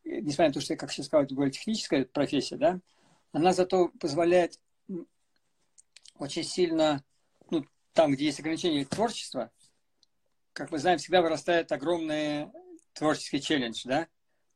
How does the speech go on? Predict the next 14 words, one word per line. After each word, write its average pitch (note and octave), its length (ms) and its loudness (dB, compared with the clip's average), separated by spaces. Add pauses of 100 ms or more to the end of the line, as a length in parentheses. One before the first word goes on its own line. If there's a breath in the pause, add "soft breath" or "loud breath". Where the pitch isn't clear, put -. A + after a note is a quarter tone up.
(220)
Как G3 280 4
же D3 120 -6
сделать C#3+ 760 -4 (840)
так, G#3 300 2
чтобы D3+ 300 -12
это D#3+ 140 -10
было D3 180 -6
круто, G3+ 400 -6
когда D3 300 -2
всё - 140 -10
так D#3 180 -2
не D#3 100 -4
круто, C#3+ 380 -4
да? D3+ 220 0